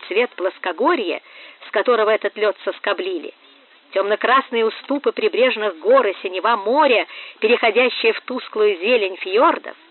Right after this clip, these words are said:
а затем каботажное плаванье на шхуне вдоль берегов на север, в Уманг,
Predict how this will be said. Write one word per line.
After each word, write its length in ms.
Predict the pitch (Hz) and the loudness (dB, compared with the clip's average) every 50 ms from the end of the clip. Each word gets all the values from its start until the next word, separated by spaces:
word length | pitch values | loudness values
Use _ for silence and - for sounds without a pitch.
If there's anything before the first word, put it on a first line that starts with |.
| _ _ _ - - _ _ _ _ _ _ _ _ - - | _ _ _ -20 -20 _ _ _ _ _ _ _ _ -2 -2
а 80 | 196 | 0
затем 320 | 185 202 185 - 254 240 226 | 0 0 2 2 0 0 0
каботажное 640 | - 220 - 208 - 233 240 226 214 220 220 220 | -2 -2 0 0 2 2 0 0 0 0 -2 -2
плаванье 580 | 208 - 220 247 302 320 285 220 196 180 180 185 | -2 -2 0 4 4 4 4 2 -2 -4 -4 -4
на 140 | 180 190 180 | -2 -2 -2
шхуне 500 | - - - - 214 208 190 175 160 - - - - - - - - | -4 -4 -2 0 0 0 0 -2 -6 -6 -8 -20 -20 -20 -20 -18 -8
вдоль 240 | 170 180 214 208 175 | 0 2 2 2 2
берегов 440 | 196 190 196 185 - 226 285 269 - - _ - - - - - _ - | 0 0 0 0 2 4 4 4 2 -2 _ -20 -20 -20 -20 -20 _ -12
на 160 | 170 185 202 - - - | -4 -2 -2 -2 -2 -2
север, 400 | - 269 294 262 185 175 147 - - _ _ _ _ _ _ _ _ _ | 0 2 2 2 2 0 -6 -8 -12 _ _ _ _ _ _ _ _ _
в 140 | 165 185 - _ - | -12 -12 -10 _ 0
Уманг, 840 | 254 240 214 196 - - - 214 175 - - - - - - | 0 0 2 4 4 4 2 0 -4 -12 -18 -18 -18 -18 -18